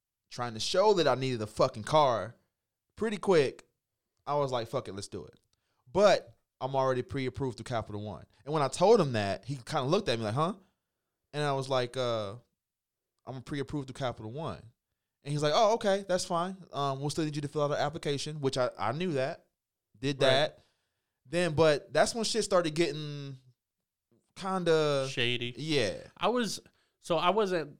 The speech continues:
Speaker 2: there for that part, but
Speaker 1: Mm-hmm.
Speaker 2: before that, like, I could kinda tell, like, there was some, like,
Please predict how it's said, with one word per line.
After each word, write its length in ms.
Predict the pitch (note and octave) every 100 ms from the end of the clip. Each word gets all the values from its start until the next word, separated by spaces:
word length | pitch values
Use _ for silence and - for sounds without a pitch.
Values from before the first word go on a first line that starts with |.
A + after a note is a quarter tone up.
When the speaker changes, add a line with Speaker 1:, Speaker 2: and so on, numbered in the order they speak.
| C#3+
Speaker 2:
there 240 | C#3+ C#3+
for 320 | C#3 - B2 A#2 B2 B2+
that 340 | A#2+ A#2 C3+ -
part, 400 | D3+ D3 D3+ C#3+
but 120 | B2+
Speaker 1:
Mm-hmm. 80 | A#2
Speaker 2:
before 400 | A2+ G2 D3 D3
that, 260 | B2 A2
like, 180 | A#2 A2+
I 80 | B2
could 200 | - C#3
kinda 280 | - C#3+ C3
tell, 340 | - C3+ B2+
like, 240 | B2+ A2+ -
there 140 | B2
was 180 | A#2 A#2
some, 200 | A#2+ A#2
like, 340 | A2 A2+ -